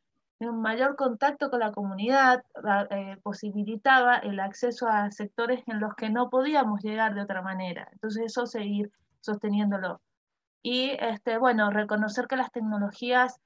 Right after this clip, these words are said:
eh, estén disponibles en la comunidad y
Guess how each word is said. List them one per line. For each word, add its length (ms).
eh, 220
estén 220
disponibles 920
en 180
la 140
comunidad 720
y 280